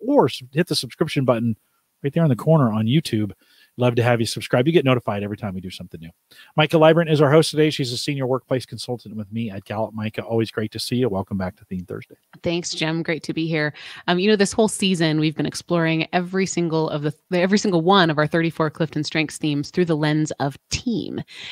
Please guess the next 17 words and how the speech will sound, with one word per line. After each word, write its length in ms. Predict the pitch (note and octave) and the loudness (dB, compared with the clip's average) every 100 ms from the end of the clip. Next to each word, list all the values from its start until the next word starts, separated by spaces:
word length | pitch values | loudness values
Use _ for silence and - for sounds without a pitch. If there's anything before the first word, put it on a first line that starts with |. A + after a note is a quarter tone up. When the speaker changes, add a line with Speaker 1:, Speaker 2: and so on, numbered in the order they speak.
| A#3 | -4
Speaker 2:
And 100 | F#3+ | 2
we 120 | G3+ | 6
know 120 | G#3 G#3 | 6 6
from 220 | G#3+ F#3+ | 4 4
our 80 | E3 | 2
studies 380 | - E3 E3+ | 2 0 0
in 120 | D#3 D3 | -2 -2
leadership 640 | D#3 F#3 F3+ - - - | -2 -2 -2 0 -2 -2
that 140 | D3 - | -4 -4
strong 480 | - - E3+ E3+ | -6 -2 0 0
teams 540 | E3+ - - F#3+ E3 - | -2 0 4 4 2 2
have 140 | F3 | 0
five 280 | - E3+ E3+ | 2 2 2
things 300 | - D#3 D3 | 0 -2 -2
going 300 | - D3 D3+ | -2 0 0
for 240 | - D3 | 0 -2
them. 220 | C3+ C3 | 0 -4